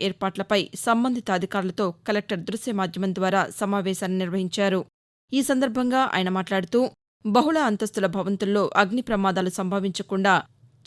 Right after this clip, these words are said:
చర్యలు తీసుకోవడంతో పాటు ఏదైనా ప్రమాదం జరిగితే తక్షణ స్పందన ప్రణాళికను అమలు చేసేలా చర్యలు తీసుకోవాలని పేర్కొన్నారు.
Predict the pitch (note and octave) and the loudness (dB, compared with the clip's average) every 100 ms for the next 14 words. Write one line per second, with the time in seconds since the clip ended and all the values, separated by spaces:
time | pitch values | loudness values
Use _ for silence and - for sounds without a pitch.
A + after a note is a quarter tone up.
0 | C#4 C4+ D4+ B3 G#3 - G#3+ G3+ F#3+ F#3+ | 2 4 0 0 -4 -4 -2 0 0 -2
1 | F#3 F#3 F#3 G3+ - A3 A#3+ C4 B3+ - | 0 2 4 2 6 4 6 2 0 -2
2 | F#3+ G3 G3 G3 F#3+ F3+ A3+ F3+ - A3+ | 2 2 2 0 -2 -2 0 -2 -2 -4
3 | - C#4 C4 - G#3 G#3 G#3 G3+ F#3+ F#3+ | -2 -4 -6 -4 -2 0 0 0 0 0
4 | F#3+ G3 - F#3+ G3 G3+ F#3+ G3+ F#3+ F#3+ | 0 -2 0 0 -2 -2 -4 0 2 2
5 | - _ _ - A3+ B3 A3 G3 - G#3 | 0 _ _ -2 0 0 -2 -4 -6 -2
6 | F#3+ F#3 F#3 G3 F#3 - F#3 F#3+ F#3+ | 0 0 0 -2 -4 -4 0 2 2